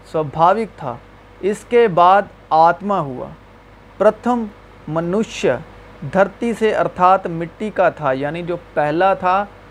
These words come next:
وہ زمین کی مٹی سے تھا۔ دوسرا منشیہ سورگیہ ہے، جیسا وہ مٹی کا تھا ویسے ہی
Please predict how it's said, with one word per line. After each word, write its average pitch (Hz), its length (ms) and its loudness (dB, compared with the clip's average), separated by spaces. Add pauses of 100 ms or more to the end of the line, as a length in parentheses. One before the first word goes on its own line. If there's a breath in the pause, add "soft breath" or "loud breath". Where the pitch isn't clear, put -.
(220)
وہ 165 140 -2
زمین 175 540 -4
کی 208 80 0
مٹی 175 380 -4
سے 156 240 -2
تھا۔ 131 160 -10 (1120)
دوسرا 226 520 2
منشیہ 196 580 -4 (440)
سورگیہ 196 580 0
ہے، 127 240 -8 (1600)
جیسا 214 560 4
وہ 196 360 2
مٹی 233 340 -6
کا 226 180 0
تھا 214 200 2
ویسے 170 580 0
ہی 208 280 -6